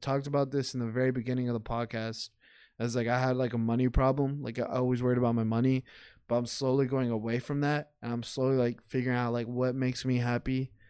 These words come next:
as a person. And because, motherfucker, I ain't taking this money with me to the grave. Unless I ask for it. Henry, yeah, make sure you bury me with money. I'll just have, like, a pile of, like, a small, small pile of pennies.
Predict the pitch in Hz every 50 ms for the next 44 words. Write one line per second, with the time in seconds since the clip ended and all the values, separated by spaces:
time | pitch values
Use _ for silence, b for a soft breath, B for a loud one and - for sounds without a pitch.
0 | - _ - - 127 120 113 107 - 135 135 139 139 165 170 180 175 - b b
1 | b b b b b b b b - - 117 117 117 113 113 110 110 107 101 98
2 | - - _ _ _ _ _ _ _ _ 135 131 117 139 135 131 117 107 107 -
3 | - - 123 127 131 127 - 143 127 127 123 139 151 147 - 143 135 131 127 -
4 | - 135 135 143 143 131 123 143 147 139 127 123 117 - 123 110 107 127 131 135
5 | 127 120 - - 156 170 220 220 220 175 143 127 139 147 139 - - 123 113 110
6 | 113 113 b b b b b b b b b 180 190 190 190 180 180 160 151 151
7 | 165 180 165 - - 208 196 185 170 147 160 160 160 160 160 156 151 143 139 131
8 | 123 123 123 120 120 120 - - - 135 139 151 156 143 160 156 147 143 147 143
9 | 127 131 120 - - 131 131 131 131 127 120 117 123 120 117 113 - 135 117 -
10 | - - 143 139 139 143 139 - - - 131 127 - - 131 123 123 113 - -
11 | - 127 123 120 117 117 -